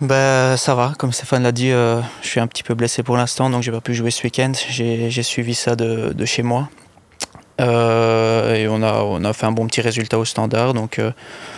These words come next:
donc au final c'est bien pour nous. Et puis, euh, naturellement j'ai pu suivre du coup en même temps, comme j'étais chez moi, euh, le match de Molenbeek. Et, euh, et quoi, en parlant du stress, comme il vient de dire, ben, je peux comprendre parce que bon, nous on l'a fait avec l'Union, euh, justement contre Molenbeek, euh, à domicile, il n'y avait pas de supporters certes, mais, euh,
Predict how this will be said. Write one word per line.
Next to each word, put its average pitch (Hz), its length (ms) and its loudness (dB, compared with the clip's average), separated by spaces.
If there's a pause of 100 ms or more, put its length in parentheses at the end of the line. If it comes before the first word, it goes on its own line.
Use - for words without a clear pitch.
(160)
donc 110 160 -2
au - 20 -8
final 117 280 0
c'est - 100 0
bien 117 140 2
pour - 180 -2
nous. 120 160 0
Et 127 80 2
puis, 120 220 -2
euh, 110 60 0
naturellement 110 440 0
j'ai 113 120 -2
pu 117 120 -4
suivre 113 260 -4
du 110 120 -6
coup - 140 -2
en 117 60 2
même 110 140 0
temps, 120 140 -2
comme 113 160 -2
j'étais - 140 -4
chez - 140 0
moi, 117 220 2
euh, 107 160 0 (460)
le 120 60 2
match 117 260 0
de 113 40 0
Molenbeek. 117 600 0
Et, 113 120 2
euh, 110 160 2 (680)
et 104 460 -2 (580)
quoi, 117 140 0
en 113 40 2
parlant 117 260 2
du 113 100 -2
stress, - 280 -2
comme 117 140 -2
il 113 80 0
vient 110 140 2
de 110 60 0
dire, 120 200 2
ben, 110 300 2 (400)
je - 80 -10
peux 117 100 2
comprendre 131 420 2
parce 113 140 0
que 123 80 0
bon, 113 160 2
nous 117 220 2
on 110 100 2
l'a 113 140 2
fait - 160 0
avec 113 240 0
l'Union, 120 480 2
euh, 110 240 4
justement 120 420 0
contre - 240 -4
Molenbeek, 117 540 2
euh, 110 160 4
à - 20 2
domicile, 113 380 2
il 120 80 0
n'y 113 40 2
avait 110 140 2
pas 113 120 0
de - 40 -2
supporters - 400 -2
certes, - 300 -2
mais, 113 160 0
euh, 107 140 0